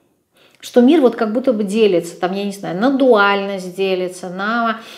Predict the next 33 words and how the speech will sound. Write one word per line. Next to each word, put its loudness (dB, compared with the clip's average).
как-то 0
классифицируется, -2
на 0
разные 2
касты, 0
на -6
разные -4
энергии. -4
То -4
есть -4
всё, 2
что 0
наш 2
ум 6
разделяет, 2
э, 2
там, 0
я -2
не -4
знаю, -4
на 0
мысли, 2
эмоции 0
и -4
так 0
далее. 0
Вот -6
с -8
этим 0
мировоззрением 0
идёт -2
какое-то 0
завершение. -2